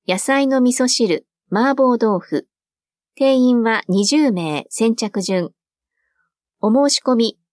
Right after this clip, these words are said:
二月二十八日水曜日までに、電話、または、区ホームページからお願いします。お問い合わせ、栄養食育係、電話五九八四の四六七九番です。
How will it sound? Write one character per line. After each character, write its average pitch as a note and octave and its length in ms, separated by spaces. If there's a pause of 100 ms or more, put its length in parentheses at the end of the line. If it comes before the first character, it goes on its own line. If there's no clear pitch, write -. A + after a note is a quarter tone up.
二 G3 120
月 D#4 280
二 E4 160
十 D#4 240
八 A3+ 320
日 A3+ 320
水 C4+ 320
曜 D4+ 160
日 B3+ 140
ま G#3+ 100
で F#3+ 140
に、 F#3 220 (340)
電 G#3 260
話、 F#3+ 200 (180)
ま G3+ 140
た A#3 140
は、 G3+ 220 (240)
区 D#4+ 160
ホ D4 200
ー - 20
ム C#4+ 140
ペ D4+ 160
ー C#4+ 40
ジ B3+ 140
か A3 100
ら G3 140
お F#3+ 60
願 F3+ 280
い F#3 60
し - 140
ま F3 120
す。 - 220 (760)
お - 100
問 C#4 220
い C4 60
合 B3+ 60
わ B3+ 140
せ、 A#3 280 (320)
栄 C#4+ 240
養 C#4+ 220
食 B3+ 340
育 B3 240
係、 F#3+ 480 (400)
電 G3+ 300
話 F#3+ 220 (160)
五 C4+ 260
九 D#4+ 260
八 A#3 400
四 A3+ 300
の F3 240 (100)
四 C#4 300
六 D4 220
七 G3+ 240
九 A#3+ 260
番 F3 220
で E3+ 140
す。 - 200